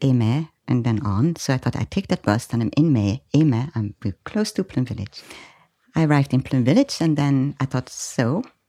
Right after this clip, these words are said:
I'll call Plum Village to tell them I am in Aimé." I looked in the telephone directory, no Plum Village. So I went through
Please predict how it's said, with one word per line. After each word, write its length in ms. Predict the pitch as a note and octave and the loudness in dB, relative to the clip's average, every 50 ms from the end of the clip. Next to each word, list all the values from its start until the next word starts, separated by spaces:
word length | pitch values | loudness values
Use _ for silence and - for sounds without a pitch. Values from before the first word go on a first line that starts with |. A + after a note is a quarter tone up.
| _ _ _ _ | _ _ _ _
I'll 140 | C#3 C3+ A#2+ | -4 -4 -4
call 500 | - - F3+ G3 F#3+ D#3+ C3+ D3 G3 G#3+ - _ _ _ - _ _ _ _ - | -2 -2 0 2 2 2 2 0 -2 -4 -8 _ _ _ -20 _ _ _ _ -4
Plum 180 | - C3+ C3 | -2 0 2
Village 420 | A#2+ A#2+ E3 C4+ D4 - - - - _ _ _ - - - - _ _ | 2 4 2 2 2 0 -6 -8 -12 _ _ _ -20 -20 -20 -20 _ _
to 100 | - - | -4 -4
tell 220 | D3+ - D3+ A#2+ A#2+ | -2 0 0 0 2
them 140 | C#3+ D3+ - - | 2 0 0 0
I 220 | C3 B2+ B2+ - - | 0 -2 -2 -2 -4
am 260 | - C3 C3+ C#3+ D3+ - | -2 0 0 0 -2 -2
in 180 | - A#2+ A#2+ C3 - - | -2 -2 -2 -2 0 2
Aimé." 300 | D#3+ D3+ C3+ B2 A#2+ - _ _ _ _ _ _ - - - _ _ _ _ | 2 4 2 2 -2 -6 _ _ _ _ _ _ -20 -20 -20 _ _ _ _
I 80 | - C3+ | -2 2
looked 380 | C#3+ D#3+ E3 - - - - - - | 4 4 2 2 -4 -12 -14 -8 -2
in 320 | - C#3 C#3 C3+ C3+ C3+ | 0 2 4 4 4 4
the 480 | C3 C3 B2+ A#2+ A#2 A2+ A2 A2 G#2+ A2 A2+ A2+ G#2+ - _ - | 2 2 0 0 0 -2 -2 -4 -6 -8 -10 -12 -14 -18 _ -4
telephone 320 | - F#3+ G3 - - F3+ | -2 -2 0 2 0 0
directory, 580 | E3 D#3+ D#3 D#3 D#3 - - - D3 E3 F#3 - - | 2 2 2 0 0 -2 -2 -2 -2 -2 -4 -4 -2
no 200 | C#3 B2+ A#2+ A#2 | 0 0 0 0
Plum 220 | - - - B2+ B2 | -2 -2 -2 0 0
Village. 480 | C3+ C#3+ A2+ G2 - - - - - _ _ _ _ - - - - - - _ | 0 0 -2 -4 -6 -10 -14 -18 -18 _ _ _ _ -20 -20 -20 -20 -20 -20 _
So 260 | - - - E3 D#3+ D#3 | -8 -2 0 2 4 4
I 40 | |
went 240 | D3+ F3 F#3 F3 - | 4 4 4 2 2
through 320 | - E3 E3 D#3+ D#3 D#3 | 2 2 2 2 2 0